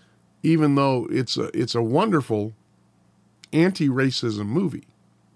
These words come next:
Not for children. You know, I, I'm, I'm not, I'm not endorsing the movie. Um, but it is a movie that I find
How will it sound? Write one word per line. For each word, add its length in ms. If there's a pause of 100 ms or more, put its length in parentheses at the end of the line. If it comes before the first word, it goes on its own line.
(760)
Not 240
for 80
children. 380 (1080)
You 80
know, 1300
I, 40 (220)
I'm, 160
I'm 140
not, 280 (100)
I'm 160
not 240 (320)
endorsing 840
the 100
movie. 480 (1200)
Um, 520 (1400)
but 120
it 80
is 160
a 40
movie 280
that 120
I 120
find 480